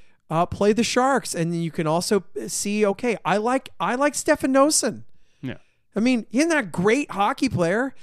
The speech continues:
Speaker 1: but that fourth line's been pretty good. And apparently
Speaker 2: And Shellman's good?
Speaker 1: Shellman, I had no idea. How do you, how do you get
Speaker 2: And
Speaker 1: that?
Speaker 2: it's Nason, I think?
Speaker 1: Is, oh,
Speaker 2: It's
Speaker 1: what?
Speaker 2: not
Speaker 1: Okay,
Speaker 2: Noesen.
Speaker 1: okay, whatever, dude.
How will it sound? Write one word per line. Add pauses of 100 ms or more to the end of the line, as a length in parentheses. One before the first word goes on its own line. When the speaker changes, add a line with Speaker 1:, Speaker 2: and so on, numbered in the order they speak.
(160)
Speaker 1:
but
that
fourth
line's
been
pretty
good. (380)
And
apparently
Speaker 2:
And
Shellman's
good?
Speaker 1:
Shellman,
I
had
no
idea.
How
do
you,
how
do
you
get
Speaker 2:
And
Speaker 1:
that?
Speaker 2:
it's
Nason,
I
think?
Speaker 1:
Is,
oh,
Speaker 2:
It's
Speaker 1:
what?
Speaker 2:
not
Speaker 1:
Okay,
Speaker 2:
Noesen.
Speaker 1:
okay,
whatever,
dude.